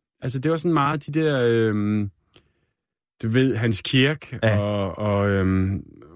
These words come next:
Speaker 1: og Leif Panduro og, og de der folk, og jeg blev faktisk... Øh, altså, vi var egentlig meget på biblioteket, det lo-,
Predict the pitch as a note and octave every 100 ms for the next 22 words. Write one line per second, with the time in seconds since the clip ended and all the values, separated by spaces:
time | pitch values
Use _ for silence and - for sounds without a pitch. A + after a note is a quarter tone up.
0 | E2+ F2 F#2+ - - F#2+ A2 G#2+ - A2
1 | G#2+ A#2 C#3+ D3 A#2 G#2 F#2+ E2 A2 C#3
2 | C#3+ A2+ - B2 A2 - G2 F#2+ G2 A2
3 | B2+ D3 C3+ F3 G3+ F3 - D#3 D3+ C3+
4 | B2 B2 D3 D3 F3 D#3 C3+ D3+ - C3+
5 | B2 - D3+ B2 A2+